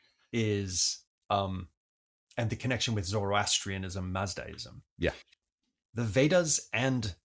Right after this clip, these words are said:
Speaker 2: the earliest strata of Mazdaist belief both come from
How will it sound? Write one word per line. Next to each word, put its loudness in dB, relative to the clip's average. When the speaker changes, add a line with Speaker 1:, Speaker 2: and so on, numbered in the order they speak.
Speaker 2:
the -6
earliest 2
strata 2
of -4
Mazdaist -2
belief -6
both 2
come 0
from 2